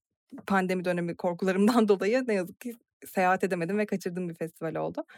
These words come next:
Eee, ama son olarak Paralel Mothers'ı izledim. Eee, Almodo-, Almodovar'ın son filmi. Eee, o da güzel bir, eee, deneyimdi benim için ve fırsattı. Yine, eee,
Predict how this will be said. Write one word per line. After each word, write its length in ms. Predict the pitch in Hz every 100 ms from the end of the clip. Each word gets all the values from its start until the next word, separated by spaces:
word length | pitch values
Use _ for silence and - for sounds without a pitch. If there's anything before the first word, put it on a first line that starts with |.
| - _ _ _ -
Eee, 760 | 190 185 180 175 175 170 170 170 _ _ -
ama 220 | 220 311
son 180 | - 285
olarak 340 | 254 247 262 _ _ _ _ - - - - -
Paralel 340 | 226 220 220
Mothers'ı 360 | 220 208 185 175
izledim. 360 | 175 170 170 392 - -
Eee, 240 | 185 175 -
Almodo-, 420 | 185 175 170 170 -
Almodovar'ın 540 | 175 175 170 165 165
son 260 | 170 180 165
filmi. 300 | - 175 392 - _ - _ -
Eee, 400 | 175 170 - - - - -
o 140 | - 208
da 40 |
güzel 360 | 196 180 180 170
bir, 200 | 269 285 - _ _ -
eee, 260 | 185 175 175
deneyimdi 400 | 214 202 190 170
benim 160 | 170
için 160 | 170 269
ve 80 | 254
fırsattı. 640 | 254 220 220 208 - 285 320 -
Yine, 400 | 202 208 196 262 - -
eee, 600 | 185 180 175 180 - 185